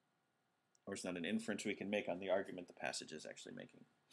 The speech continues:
So choice C, "The proportion of marine fish that are caught is as high as the proportion of rainforest trees that are cut down each year." Yikes. Um, while the environmentalist does make an, an analogy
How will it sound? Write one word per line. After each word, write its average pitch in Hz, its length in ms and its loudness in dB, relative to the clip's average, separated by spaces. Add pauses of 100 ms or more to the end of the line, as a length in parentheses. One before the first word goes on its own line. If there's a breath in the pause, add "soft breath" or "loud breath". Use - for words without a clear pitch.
(460 loud breath)
So 107 160 2
choice 113 280 6
C, 147 360 8 (400 loud breath)
"The 127 100 6
proportion 185 500 6
of 123 120 6
marine 117 260 10
fish 110 280 6
that 98 120 0
are 98 60 4
caught 143 400 6
is 107 180 4
as 101 140 6
high 151 320 4
as 104 120 6
the 95 80 -2
proportion 120 540 4
of 98 140 -2
rainforest 113 640 4
trees 98 380 0
that 92 120 -2
are 92 120 2
cut - 280 0
down 104 260 2
each - 280 -2
year." 85 340 0
Yikes. - 460 4 (480 loud breath)
Um, 110 460 8 (1700 soft breath)
while 123 300 12
the 120 160 12
environmentalist 127 680 12
does 123 240 12
make 117 260 10
an, 76 120 2
an 101 140 2
analogy 131 800 4